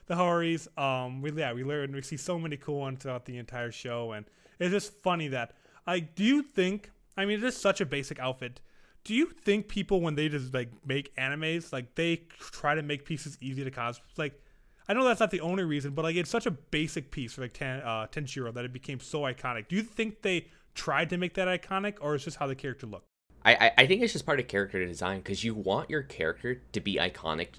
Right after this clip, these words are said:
Speaker 2: no matter what they're wearing. Like, look at Naruto. The orange is, like, the most iconic thing ever, that if you, if you saw a, a person with blonde, spiky hair and just, just orange colored, like, jumpsuit or something,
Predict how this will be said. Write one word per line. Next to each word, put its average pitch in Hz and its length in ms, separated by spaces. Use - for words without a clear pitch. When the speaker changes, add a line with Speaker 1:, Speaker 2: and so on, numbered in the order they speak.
Speaker 2:
no 104 80
matter 98 300
what 78 300
they're 87 160
wearing. 87 420
Like, 101 380
look 104 180
at 90 80
Naruto. 85 540
The 120 140
orange 143 420
is, 123 120
like, 98 360
the 123 160
most 127 320
iconic 98 560
thing 92 180
ever, 120 240
that 101 220
if 101 140
you, 139 280
if 104 140
you 165 300
saw - 360
a, 98 160
a 98 120
person 113 400
with 98 200
blonde, 95 460
spiky 98 380
hair 87 440
and 95 160
just, - 280
just 127 200
orange 117 360
colored, 87 340
like, - 300
jumpsuit 98 500
or 147 80
something, 175 440